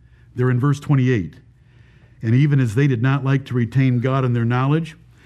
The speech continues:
God gave them over to a reprobate mind to do those things which are not convenient." And then he goes and describes the twenty-three things you do.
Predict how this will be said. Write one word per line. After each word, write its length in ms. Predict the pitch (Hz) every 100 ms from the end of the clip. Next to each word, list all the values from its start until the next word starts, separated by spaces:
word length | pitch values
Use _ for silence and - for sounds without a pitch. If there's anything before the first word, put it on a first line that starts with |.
| - -
God 280 | 127 127 123
gave 200 | 135 123
them 140 | 123
over 220 | 135 143
to 180 | 143 135
a 60 | 117
reprobate 600 | 135 139 139 123 131 120
mind 300 | 131 147 135
to 60 |
do 180 | 107 143
those 300 | 135 131 117
things 320 | 143 147 147
which 120 | 135
are 60 | 123
not 300 | 123 139 143
convenient." 580 | 131 117 147 156 165 160 - - - -
And 140 | 120
then 100 | 120
he 80 | 143
goes 280 | 127 139 123
and 100 | 127
describes 540 | 120 - 139 135 127
the 60 | 123
twenty-three 520 | - 131 127 - 131
things 340 | 117 127 123 110
you 140 | 127
do. 280 | 107 85